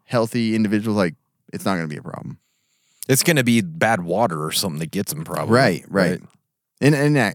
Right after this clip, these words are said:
Speaker 1: I mean, medicine and stuff could help, but for the most part, it's
Speaker 2: Yeah.
Speaker 1: gonna be, yeah. Ugh,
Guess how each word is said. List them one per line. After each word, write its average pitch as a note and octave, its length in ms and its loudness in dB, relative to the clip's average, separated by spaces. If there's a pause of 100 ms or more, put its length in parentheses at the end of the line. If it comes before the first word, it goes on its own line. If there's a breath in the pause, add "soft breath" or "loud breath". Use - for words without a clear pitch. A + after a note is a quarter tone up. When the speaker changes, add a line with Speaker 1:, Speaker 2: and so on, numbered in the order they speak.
(140)
Speaker 1:
I G#2 40 -2
mean, F2+ 260 0 (180)
medicine A2 480 0
and F2+ 100 -2
stuff - 280 -8
could E2 180 -6
help, D#2 260 -6
but E2+ 160 -4
for B2 120 -8
the D#3 100 -2
most F2+ 380 -4
part, - 280 -2
it's A#2+ 120 -10
Speaker 2:
Yeah. E3+ 100 -2
Speaker 1:
gonna B2 120 2
be, F#2 220 -4 (800 loud breath)
yeah. - 180 -6 (380)
Ugh, C3+ 420 0